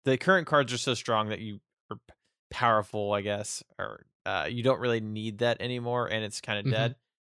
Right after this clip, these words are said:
Speaker 1: But what if you got the S L I connector, the Crossfire connector, soldered them together, put a thirty ninety and a sixty-nine hundred X T in one computer? What do you think?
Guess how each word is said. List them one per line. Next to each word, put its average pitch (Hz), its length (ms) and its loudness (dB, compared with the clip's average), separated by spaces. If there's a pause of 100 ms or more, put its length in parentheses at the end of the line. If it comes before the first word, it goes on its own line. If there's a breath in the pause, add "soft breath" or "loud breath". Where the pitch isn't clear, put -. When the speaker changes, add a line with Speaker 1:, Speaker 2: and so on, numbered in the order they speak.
Speaker 1:
But 107 120 -2
what 123 500 2
if 120 180 -10
you 117 100 -6
got 110 340 2 (340)
the 117 180 0
S 139 200 0
L 156 120 2
I 135 140 6
connector, 107 640 -8 (100)
the 117 80 -6
Crossfire 127 540 2
connector, - 560 -10
soldered 131 460 0
them 139 120 -6
together, 113 640 -2 (420)
put 139 100 2
a 147 80 6
thirty 143 400 2
ninety 131 440 0 (120)
and 139 640 0 (480)
a 120 100 0
sixty-nine 120 580 -2
hundred 110 240 -2
X 107 200 -2
T 113 280 -6
in 113 220 -4
one 113 220 -4
computer? 117 680 -8 (640)
What - 100 -16
do - 40 -14
you - 40 -20
think? - 160 -20